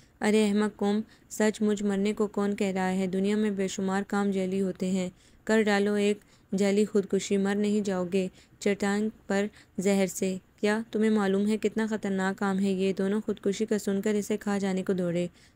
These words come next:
"तो जाओ मरो, करो शादी, मेरा वक्त क्यों बर्बाद कर रहे हो?" राहील को मालूम था इस वक्त इनको इससे मतलब है, इसीलिए खूब नखरे उठवा रहा था। अब भी अकड़ कर उठ खड़ा हुआ। दोनों इसके साथ खड़े हो गए।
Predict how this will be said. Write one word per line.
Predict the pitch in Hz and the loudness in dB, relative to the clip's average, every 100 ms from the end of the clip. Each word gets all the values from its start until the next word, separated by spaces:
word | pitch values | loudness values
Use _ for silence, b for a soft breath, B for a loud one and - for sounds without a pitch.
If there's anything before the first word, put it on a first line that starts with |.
| - | -2
"तो | 208 | 0
जाओ | 208 208 | 2 2
मरो, | 208 196 196 | 0 0 0
करो | 208 196 | 0 0
शादी, | 196 180 170 185 180 b b 202 | 0 -2 -2 -4 -6 b b -2
मेरा | 202 208 | 0 2
वक्त | 208 196 - | 0 -2 -2
क्यों | 214 208 | 0 0
बर्बाद | 196 185 180 | 0 -2 -6
कर | - 185 | -4 -4
रहे | 180 180 | -2 -2
हो?" | 185 180 | -2 -2
राहील | 180 180 202 220 | -2 -2 -2 -2
को | 220 | 0
मालूम | 208 190 196 202 | 0 0 0 0
था | 214 | -2
इस | 202 208 | -2 -2
वक्त | 196 208 | -4 -2
इनको | 202 196 214 220 B B - | -2 0 -2 -2 B B -4
इससे | 208 226 | 0 2
मतलब | 202 190 202 196 | 0 0 -2 0
है, | 202 | 0
इसीलिए | 196 - 214 214 | 0 0 2 2
खूब | 208 208 202 | 2 0 0
नखरे | 196 196 208 | -2 -2 -2
उठवा | 196 190 | -2 -2
रहा | 175 180 175 | 0 0 -2
था। | 190 180 - b b - | -2 -4 -6 b b -4
अब | 202 | 0
भी | 214 208 | 2 2
अकड़ | 196 208 | 2 0
कर | 202 208 | 0 0
उठ | 196 - | -2 -2
खड़ा | 196 185 | -2 -2
हुआ। | 180 185 180 b b - | -2 -2 -4 b b -4
दोनों | 196 196 214 | 0 4 4
इसके | 208 - | 2 -2
साथ | 190 190 - | -2 -2 -4
खड़े | - 185 | -4 -2
हो | 180 175 | -2 -2
गए। | 180 180 | -4 -4